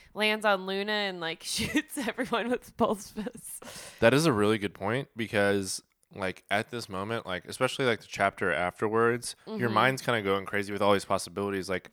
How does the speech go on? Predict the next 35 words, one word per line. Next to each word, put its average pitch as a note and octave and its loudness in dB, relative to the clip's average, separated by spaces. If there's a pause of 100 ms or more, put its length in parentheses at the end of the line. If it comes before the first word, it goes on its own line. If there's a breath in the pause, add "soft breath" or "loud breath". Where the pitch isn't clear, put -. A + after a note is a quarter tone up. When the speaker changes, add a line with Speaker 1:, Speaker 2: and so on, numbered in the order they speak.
Speaker 2:
"Oh, C#3+ -4
we F#2+ -4
can G2+ -6
do F#2+ 0
all F#2 6
this. G#2 -2
Like, - -6
Fitchner's G#2 -2
Ares G#2+ 0
now. G#2 0
We've F#2+ -4
got G2 -2
this F#2 -10
new G#2 -4
plan. G2+ -2 (520 soft breath)
Darrow's G2+ 4
gonna A#3 -2
Speaker 1:
He C#4 2
even C#4 0
Speaker 2:
become" G#3+ 2
Speaker 1:
spells A#3 4
out C4 0
the G#3+ -2
plan, C#3 -6
yeah. G#3+ 0
Speaker 2:
Right. A#2 8
Darrow's G#2 2
gonna G#2 -2
become G2 -2
sovereign. G#2 4 (380 loud breath)
You A#2 -2
get C3 4
this A2+ -4
whole A2 2
idea G2 0